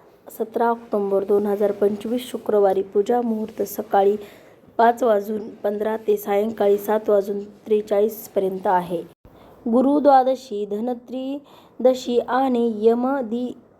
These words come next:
दीपदान अठरा ऑक्टोबर दोन हजार पंचवीस, शनिवारी साजरी होणार आहेत. चला तर मग आता आपण नरक चतुर्थीचा मुहूर्त जाणून घेऊ. नरक चतुर्दशी, अभंग स्नान आणि यम त-,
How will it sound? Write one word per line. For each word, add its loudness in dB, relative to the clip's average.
दीपदान 2
अठरा -2
ऑक्टोबर -2
दोन 0
हजार 0
पंचवीस, -2
शनिवारी 0
साजरी -4
होणार -6
आहेत. -6
चला 2
तर -6
मग -4
आता -8
आपण -2
नरक -2
चतुर्थीचा -4
मुहूर्त -2
जाणून -4
घेऊ. -6
नरक -2
चतुर्दशी, -4
अभंग 2
स्नान -6
आणि -6
यम 0
त-, -8